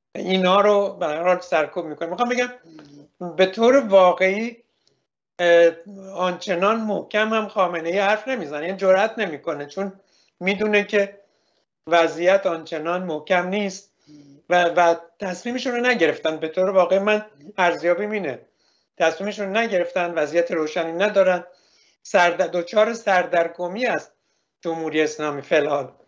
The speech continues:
اینکه بعداً چی کار می‌کنه من نمی‌دونم. الان هم دارن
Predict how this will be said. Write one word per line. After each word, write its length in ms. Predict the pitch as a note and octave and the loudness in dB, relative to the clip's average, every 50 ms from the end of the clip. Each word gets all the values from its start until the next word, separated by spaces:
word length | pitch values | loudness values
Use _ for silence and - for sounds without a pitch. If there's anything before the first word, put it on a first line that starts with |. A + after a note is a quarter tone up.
| _ _ _ _ _ _ _ - | _ _ _ _ _ _ _ -8
اینکه 220 | - G#3 A3+ C#4 B3 | -4 -2 0 2 4
بعداً 320 | A#3 A3 G#3 G3 A#3 B3 | 4 4 4 4 2 -2
چی 140 | A3+ - G#3+ | -4 -8 -10
کار 220 | - - G3+ F#3+ | -2 0 2 2
می‌کنه 300 | F#3+ F#3 F3+ F#3+ G3+ G#3 | 2 -2 -4 -4 -4 -4
من 140 | A3 B3 B3+ | -4 -4 -6
نمی‌دونم. 460 | B3+ B3 A3 D#3+ D3 D#3+ D3+ C#3 C#3+ - _ _ _ _ _ _ _ _ _ _ - | -6 -6 -6 -6 -8 -6 -6 -8 -8 -10 _ _ _ _ _ _ _ _ _ _ -2
الان 320 | - - F#3+ G#3+ A#3 A#3+ | 0 2 4 4 2 2
هم 320 | C4 G#3+ G3 G#3+ A3+ A#3 A3 | 0 -2 0 0 0 0 0
دارن 400 | F#3 F3 E3+ F#3 F#3 F3+ E3 | -2 -2 -2 -2 -4 -4 -8